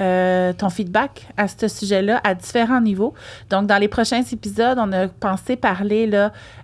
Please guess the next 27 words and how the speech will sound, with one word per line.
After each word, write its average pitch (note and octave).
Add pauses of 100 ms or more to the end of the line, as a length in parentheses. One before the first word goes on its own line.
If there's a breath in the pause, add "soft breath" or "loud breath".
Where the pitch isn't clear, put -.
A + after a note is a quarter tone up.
euh, F3+
des G3
différentes G#3+
blessures G#3
possibles, A3+
de G3
comment G#3+
se -
préparer A#3+
à A#3
la A3
course -
pour G3
éviter, G3
hein, C#4+
certains A3+
inconforts. A3+ (380 loud breath)
Et G3+
on G#3+
va G3+
parler G3
de G#3+
pieds A#3
aussi. B3+ (160)
C'est -
les G#3+
pieds, A#3+